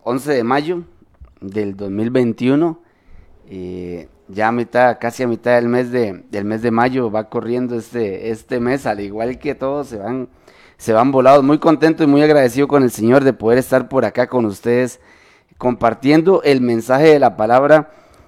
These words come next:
de la palabra del Señor, llevando, este, llevando ese mensaje de consuelo, ese mensaje de, de, de, de, de bienestar,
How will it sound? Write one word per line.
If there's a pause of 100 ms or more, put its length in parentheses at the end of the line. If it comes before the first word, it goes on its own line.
(160)
de
la
palabra
del
Señor,
llevando,
este,
llevando
ese
mensaje
de
consuelo,
ese
mensaje
de, (680)
de, (960)
de,
de,
de
bienestar,